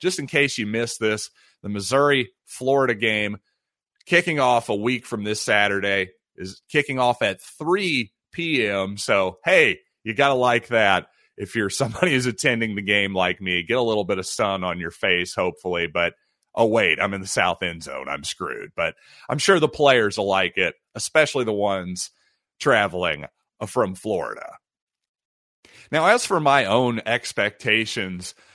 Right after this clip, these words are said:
of this Missouri basketball team, well, I've mentioned this before, but I don't have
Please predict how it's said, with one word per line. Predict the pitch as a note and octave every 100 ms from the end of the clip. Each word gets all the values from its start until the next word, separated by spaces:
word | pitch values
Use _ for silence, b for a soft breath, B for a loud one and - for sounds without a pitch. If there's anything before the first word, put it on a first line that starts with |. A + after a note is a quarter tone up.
| b
of | A2+
this | B2+ B2
Missouri | A#2+ G2+ A#2+ B2
basketball | G#2+ A2+ A#2 C3 C3 - B2 B2
team, | - C3 C3 B2+
well, | C#3 A#3 A3+ - _ b b b b _ _
I've | E3+ E3
mentioned | A#3+ B3 F#3
this | F3
before, | - C3 C3 C#3 C#3
but | B2+
I | A#2+
don't | G3 F#3+
have | E3+ C#3+ C#3 C3+ B2 -